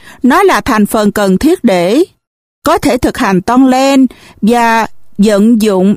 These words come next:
lo tròn. Nhưng thành ngữ này nói rằng khi hỗn độn khởi sinh, bạn không chỉ thực hành Tonglen và nối kết với con tim, mà bạn còn có thể thấy rõ tính chất phi chắc đặt của sự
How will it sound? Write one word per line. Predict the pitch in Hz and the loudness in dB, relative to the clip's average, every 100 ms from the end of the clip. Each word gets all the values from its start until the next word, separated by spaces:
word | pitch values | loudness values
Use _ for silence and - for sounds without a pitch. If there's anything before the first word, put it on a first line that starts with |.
| - | -2
lo | 220 247 240 - | -2 0 -2 -2
tròn. | 262 262 269 220 - _ _ - - - | 0 2 2 0 -4 _ _ -20 -12 -2
Nhưng | 302 339 | 0 2
thành | 330 247 226 | 0 0 0
ngữ | 220 311 | 2 2
này | 254 226 | 2 0
nói | 285 440 | 0 0
rằng | 285 233 220 - - - | 0 0 0 -2 -10 -4
khi | 320 | -2
hỗn | 320 233 302 | 0 2 0
độn | 233 185 | 0 0
khởi | 175 196 | 0 0
sinh, | 294 320 294 277 | 0 0 2 2
bạn | 208 180 196 | 0 -2 -2
không | - 311 320 311 320 | 0 0 2 2 0
chỉ | 214 190 190 294 | -2 0 0 -2
thực | - - | -2 -4
hành | 262 196 180 | -2 -2 -2
Tonglen | 254 277 269 277 277 262 - - - | 0 2 2 0 0 -2 -6 -12 -4
và | 220 220 214 208 | 0 0 0 0
nối | 226 247 302 381 - | 0 2 0 0 -2
kết | 262 285 392 - | 0 0 -2 -4
với | 226 285 | -2 0
con | - 247 226 233 | 0 0 0 0
tim, | 262 262 269 233 - - - | 0 0 2 0 -2 -20 -4
mà | 226 233 | -2 0
bạn | 208 202 214 | 0 0 -2
còn | - 220 196 190 | -2 -2 0 -2
có | 180 339 | -2 -2
thể | 226 | -2
thấy | 208 381 | 0 0
rõ | 381 226 160 170 240 392 - - - | 0 -2 0 0 -2 -4 -10 -14 -4
tính | 302 381 | -2 0
chất | 339 403 - | 0 -4 -6
phi | - 269 262 247 | -4 -2 0 -2
chắc | 220 320 403 - | -2 -4 -4 -4
đặt | 190 - | -6 -4
của | 214 277 | -4 -2
sự | 208 | -2